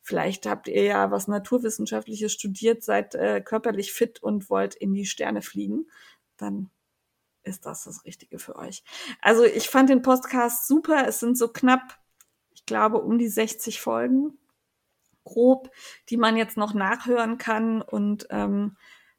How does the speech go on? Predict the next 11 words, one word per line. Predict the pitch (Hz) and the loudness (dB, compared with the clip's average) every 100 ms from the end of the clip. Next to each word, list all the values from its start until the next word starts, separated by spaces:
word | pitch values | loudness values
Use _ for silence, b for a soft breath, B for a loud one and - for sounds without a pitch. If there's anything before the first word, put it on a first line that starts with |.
| _ _ _ | _ _ _
ich | - 196 208 - - | -6 -6 -8 -10 -16
war | 190 196 196 | -6 -4 -4
wirklich, | 208 208 233 233 - | -6 -2 -2 -2 -6
äh, | 214 214 214 | -2 0 -2
das | 208 196 | -4 -6
war | 208 208 214 214 214 - | -4 0 2 2 0 -6
bereichernd. | 196 214 196 190 180 208 - - - _ _ _ _ _ - | -4 -2 2 2 0 -4 -6 -12 -18 _ _ _ _ _ -10
Ja, | 98 - _ _ _ _ _ _ _ _ _ | -10 -10 _ _ _ _ _ _ _ _ _
auf | 190 - | -10 -6
jeden | 202 196 | -8 -8
Fall. | - - - | -10 -14 -16